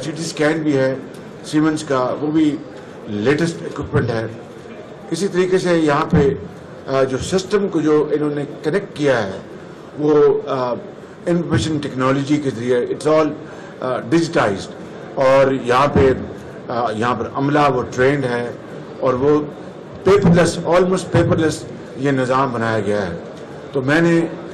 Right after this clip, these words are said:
ابھی دیکھا ہے کہ جو، آ، یہ چونکہ this is neuro، آ، آ، surgery department، تو جو، آ، ہم جو دماغ کے امراض کے جو مریض ہیں،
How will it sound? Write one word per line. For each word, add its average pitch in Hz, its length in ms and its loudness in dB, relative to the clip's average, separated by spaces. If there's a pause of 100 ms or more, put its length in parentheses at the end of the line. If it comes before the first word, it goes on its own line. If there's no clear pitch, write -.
(160)
ابھی 165 220 4
دیکھا 151 480 6
ہے 143 200 8
کہ 135 160 8 (680)
جو، 135 400 6 (120)
آ، 123 280 0
یہ 139 200 4 (200)
چونکہ 127 340 2 (680)
this 127 380 2
is 131 400 -2 (100)
neuro، 151 380 6 (100)
آ، 117 280 -2 (600)
آ، 135 40 -6 (500)
surgery 143 440 2
department، 135 380 0 (520)
تو 131 240 4 (180)
جو، 127 180 4 (600)
آ، 120 320 0 (340)
ہم 127 120 -4 (140)
جو 127 320 2
دماغ 127 360 4
کے 143 100 2
امراض 123 380 2
کے 131 120 -6
جو 120 100 -2
مریض 113 360 -2
ہیں، 113 180 -6